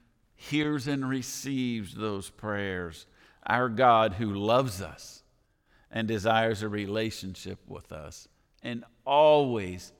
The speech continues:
hears and receives our prayer. In the book of First John,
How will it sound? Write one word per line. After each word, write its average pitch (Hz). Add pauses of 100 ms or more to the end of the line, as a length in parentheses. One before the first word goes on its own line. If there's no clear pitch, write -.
(300)
hears 104
and 104
receives 90 (500)
our -
prayer. - (2000)
In 107
the 113
book 120
of 110
First -
John, 95